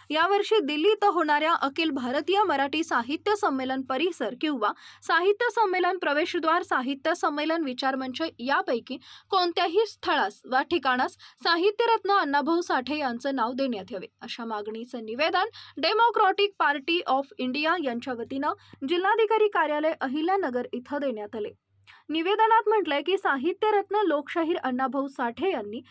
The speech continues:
आपलं संपूर्ण आयुष्य शोषितांच्या व्यथा साहित्यात शब्दबद्ध करून साहित्य क्षेत्रात अतुलनीय कार्य केलंय. मराठी भाषेला साता समुद्रापार घेऊन जाणारे ते साहित्यिक आहेत. व्यवस्थापनेच्या विरुद्ध बंड पुकारणारे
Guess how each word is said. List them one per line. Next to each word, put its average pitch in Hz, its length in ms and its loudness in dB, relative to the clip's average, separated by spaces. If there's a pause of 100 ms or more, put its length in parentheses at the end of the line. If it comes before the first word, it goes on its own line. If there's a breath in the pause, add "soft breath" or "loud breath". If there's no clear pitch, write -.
(140 loud breath)
आपलं 349 280 0
संपूर्ण 339 500 0 (140)
आयुष्य 269 560 0
शोषितांच्या 320 720 -2
व्यथा 240 420 -4 (380 loud breath)
साहित्यात 330 600 0
शब्दबद्ध 254 680 -2
करून 392 280 0
साहित्य 277 540 -4
क्षेत्रात 254 400 -4 (140)
अतुलनीय 330 640 0
कार्य 226 340 -2
केलंय. 220 220 -4 (500 loud breath)
मराठी 330 360 0
भाषेला 277 540 0
साता 262 340 0
समुद्रापार 349 720 0
घेऊन 262 300 -2
जाणारे 226 360 -2
ते 359 160 -6
साहित्यिक 262 640 -6
आहेत. 226 120 -12 (420 loud breath)
व्यवस्थापनेच्या 277 1080 -2 (300 loud breath)
विरुद्ध 330 520 0
बंड 277 280 -2
पुकारणारे 285 720 0